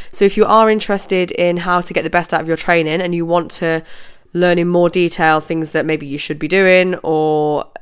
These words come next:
how to increase your progress, that is what that podcast will be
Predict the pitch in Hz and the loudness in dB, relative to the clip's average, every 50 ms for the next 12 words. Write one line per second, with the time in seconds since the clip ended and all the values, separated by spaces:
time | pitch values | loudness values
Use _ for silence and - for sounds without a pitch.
0 | - - - 185 - 180 170 165 165 160 - - - 175 170 165 160 160 156 156 | -16 -14 -14 -4 0 0 2 2 0 -2 -4 -4 -2 0 0 2 2 2 0 -2
1 | 151 - - - - - - - - 175 165 - - 196 185 175 - - 170 - | -4 -6 -12 -18 -20 -18 -10 -6 -6 -6 -4 -2 -2 -2 -2 0 -2 -4 -6 -2
2 | - 175 165 165 156 151 147 147 165 - - - - - - - - - - - | 0 0 2 2 0 0 0 -2 -2 -2 -6 -12 -14 -14 -14 -14 -14 -14 -14 -18
3 | - - - - - - - - - 196 190 185 185 175 175 175 165 - - 175 | -20 -20 -20 -20 -20 -20 -20 -2 2 2 4 4 2 2 0 -2 -2 0 2 0
4 | 170 - - - 165 160 - - 160 156 160 - - - 165 165 165 160 156 160 | 0 2 2 0 0 0 -2 -4 -4 -4 -4 -6 -10 -6 -4 -2 0 0 0 0
5 | 156 156 156 151 147 147 147 - | -2 0 0 -2 -2 -4 -6 -10